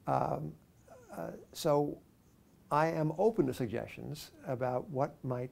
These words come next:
be a standard such that, uh, uh, the world's balance of payments is synchronized rather than, uh, rather than stymied.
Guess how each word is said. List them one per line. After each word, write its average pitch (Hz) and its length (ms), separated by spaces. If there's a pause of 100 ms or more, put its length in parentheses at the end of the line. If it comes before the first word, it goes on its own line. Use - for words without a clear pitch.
(120)
be 123 260
a 120 80
standard 120 560
such - 460
that, 110 320 (120)
uh, 123 280 (480)
uh, 123 160
the 123 100
world's 131 480 (300)
balance 131 420
of 131 100
payments 123 400
is 127 80
synchronized 120 720 (100)
rather 117 340
than, 117 300 (920)
uh, 117 300 (160)
rather 131 260
than 120 220
stymied. 135 720